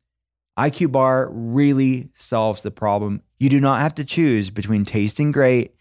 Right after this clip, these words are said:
and eating something that loves you back. A both and approach when it comes to snacks is so important, and I Q Bar checks all the boxes.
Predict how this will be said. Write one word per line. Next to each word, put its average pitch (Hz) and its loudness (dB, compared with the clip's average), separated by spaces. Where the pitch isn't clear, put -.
and 107 -4
eating 120 2
something 107 -2
that 90 -8
loves 85 -10
you 92 -6
back. - -10
A 110 -6
both 139 0
and 131 -2
approach 123 -2
when 113 -2
it 104 -6
comes 131 -2
to 123 -10
snacks 113 -4
is 107 -10
so 127 0
important, 104 -6
and - -14
I 107 -4
Q 110 -4
Bar 98 -2
checks - -2
all 143 2
the 98 -4
boxes. 82 -8